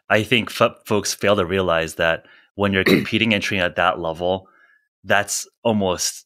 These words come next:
heartbreaking because that's another extra year of sacrificing essentially a hundred twenty percent of your life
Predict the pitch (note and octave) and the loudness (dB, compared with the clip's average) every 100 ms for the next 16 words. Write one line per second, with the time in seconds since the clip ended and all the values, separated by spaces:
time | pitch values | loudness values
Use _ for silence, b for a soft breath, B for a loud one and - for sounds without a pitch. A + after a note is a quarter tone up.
0 | _ - - G#2 - G2 E2 - E2+ - | _ -2 2 2 2 -4 -4 -8 -12 -8
1 | F2 G2 F2+ F2 - b b b - G2 | -6 0 0 0 -8 b b b 0 0
2 | G#2 G2 G2 G#2 G#2 F#2+ - - F#2+ E2 | 0 2 4 4 2 -2 -2 -2 -2 -2
3 | F#2 F#2 - F#2+ F2+ - F2 G2 - F2 | 0 0 2 2 2 0 0 -2 -2 -2
4 | - F2+ - F#2+ - F2+ E2 F#2 F2 F#2 | -2 -4 0 0 0 0 0 0 -2 -8
5 | - G2+ F#2+ E2 E2 D#2+ D#2+ E2 | -6 -4 -4 -4 -4 0 0 0